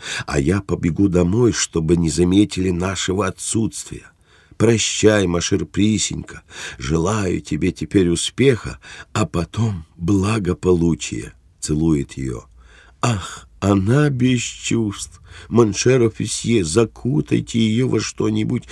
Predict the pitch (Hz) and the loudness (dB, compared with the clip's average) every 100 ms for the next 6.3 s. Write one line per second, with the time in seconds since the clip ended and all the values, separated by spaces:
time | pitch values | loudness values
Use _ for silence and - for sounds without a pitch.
0 | - - 110 113 92 147 151 - - 120 | -10 0 4 4 2 0 0 -2 -2 -2
1 | - 117 120 113 131 123 113 110 123 117 | -2 -2 -2 -2 -4 -4 -6 -8 -6 -8
2 | 90 - - - - _ _ - - - | -10 -12 -20 -20 -20 _ _ -16 -12 -4
3 | 80 71 - 73 - _ - - - - | -4 -4 -4 -4 -8 _ -20 -20 -16 0
4 | 92 117 135 117 - 92 117 113 127 117 | 4 6 4 2 0 0 2 2 2 2
5 | - 104 101 - - 85 92 87 85 71 | 2 2 2 0 -6 -4 -2 0 -2 -4
6 | - - | -6 -16